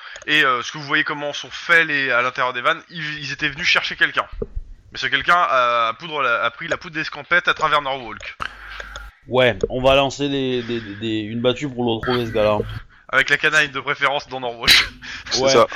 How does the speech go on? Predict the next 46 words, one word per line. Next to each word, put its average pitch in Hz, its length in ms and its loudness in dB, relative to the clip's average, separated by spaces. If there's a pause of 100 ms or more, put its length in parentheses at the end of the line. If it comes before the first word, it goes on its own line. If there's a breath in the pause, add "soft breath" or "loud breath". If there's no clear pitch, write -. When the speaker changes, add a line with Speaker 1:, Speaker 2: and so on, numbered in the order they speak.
(100)
Speaker 2:
parce 117 140 -8
qu'il 160 140 -6
doit, 170 220 6
il 175 60 -6
doit 165 160 4
pas 170 140 6
être 165 140 -2
loin, 190 280 2
il 175 60 0
doit 160 140 4
pas 160 120 2
être 143 80 -2
en 160 80 0
bon 156 160 -2
état, 151 240 2
à 131 60 4
mon 127 140 -2
avis, 127 200 -2
hein. 127 180 -6
<laughs> - 420 -12
Speaker 1:
Euh, 143 40 2 (200)
en 190 100 0
bon 233 180 4
état, 262 280 2
ça 247 120 -12
c'est 220 160 -12
pas 185 160 2
dit. 233 280 -6 (580 loud breath)
Euh, 131 100 2
parce - 160 -6
qu'il 165 100 -2
y - 40 2
a - 40 -4
pas 156 100 4
de - 60 -2
traces 160 240 -2
de 147 120 -2
sang 165 220 -6
ni 147 100 -2
rien, 147 400 0 (100)
euh, 113 420 -4
ni 120 120 -12
de, 110 560 -8
enfin, 120 180 0 (600 loud breath)
c'est, - 120 -14
c'est, 98 200 -8